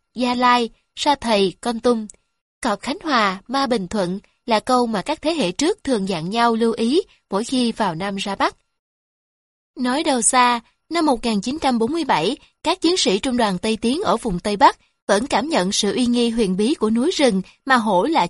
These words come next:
chúa Sơn Lâm. Chiều chiều oai linh thác gầm thét,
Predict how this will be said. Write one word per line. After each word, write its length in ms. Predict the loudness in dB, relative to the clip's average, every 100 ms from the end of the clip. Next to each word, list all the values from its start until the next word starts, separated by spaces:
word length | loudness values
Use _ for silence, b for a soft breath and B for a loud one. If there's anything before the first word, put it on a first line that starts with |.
| -2
chúa 200 | -4 -2
Sơn 240 | -2 2
Lâm. 260 | 2 2 0 _ _ _ _ _ _ _ _ _ _ _ _ _ _ _ -4
Chiều 160 | -2 0
chiều 360 | 2 4 4 2
oai 160 | 2
linh 240 | 2 0 -2
thác 260 | -4 -2
gầm 220 | -2 -2
thét, 260 | -2 -2